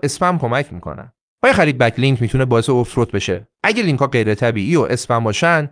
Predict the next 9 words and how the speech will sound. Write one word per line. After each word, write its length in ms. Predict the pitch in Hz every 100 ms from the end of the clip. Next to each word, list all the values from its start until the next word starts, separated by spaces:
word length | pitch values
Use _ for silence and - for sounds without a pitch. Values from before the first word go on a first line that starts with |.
| -
احتمال 400 | 127 - 135 131
آسیب 380 | 104 107 143 127
به 80 |
سایت 380 | 117 139 156 151
وجود 240 | 117 123 107
داره. 340 | 101 104 104 _ -
متن 220 | 139 117
مخفی 280 | 110 101 120
چیست؟ 480 | - 175 170 -